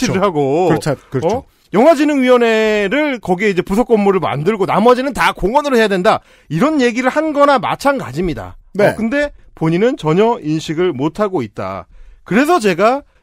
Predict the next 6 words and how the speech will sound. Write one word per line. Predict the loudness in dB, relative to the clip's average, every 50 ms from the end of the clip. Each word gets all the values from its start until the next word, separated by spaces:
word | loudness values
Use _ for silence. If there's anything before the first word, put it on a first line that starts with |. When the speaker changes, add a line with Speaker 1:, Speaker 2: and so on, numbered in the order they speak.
| _
Speaker 1:
이분이 | -2 0 0 2 2 2 0
코인맨이라는 | 0 -2 -2 -2 -2 -2 -2 -4 -4 -6 -8 -10 -12
겁니다. | -12 -14 -14 -16 -18 -20 -20 -20 -20 _
Speaker 2:
그렇습니다. | -6 -4 -4 -4 -6 -6 -6 -4 -2 0 0 0 -2 -4 -6 -6 -8 -6 -2
Speaker 1:
본질적으로 | 0 0 2 2 0 0 0 0 0 0 -2
코인맨이다. | -4 -4 -4 -4 -2 -4 -4 -6 -6 -8 -12 -14 -14